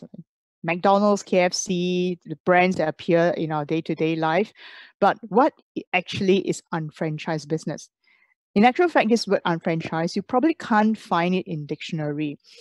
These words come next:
It literally means that we are like a franchise. We have all the benefits of a franchise, and we have removed the disadvantages of a franchise. What are the ad-, advantages of a franchise,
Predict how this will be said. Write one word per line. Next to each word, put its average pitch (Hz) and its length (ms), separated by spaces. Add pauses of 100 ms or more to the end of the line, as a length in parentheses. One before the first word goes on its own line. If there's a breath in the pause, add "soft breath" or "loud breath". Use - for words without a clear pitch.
(200 loud breath)
It 170 160
literally 190 460
means 185 280
that 170 200 (280)
we 175 120
are 170 160
like 190 360
a 165 80
franchise. 165 800
We 160 100
have 151 120 (220)
all 226 320
the 185 120
benefits 165 500
of 147 100
a 151 60
franchise, 165 600 (500 loud breath)
and 151 320 (260)
we 170 200
have 160 320
removed 165 560
the 143 80
disadvantages 147 840
of 139 100
a 139 60
franchise. - 640 (180)
What 277 140
are 247 120
the 175 140
ad-, 165 100 (100)
advantages 165 560
of 143 100
a 135 80
franchise, 156 460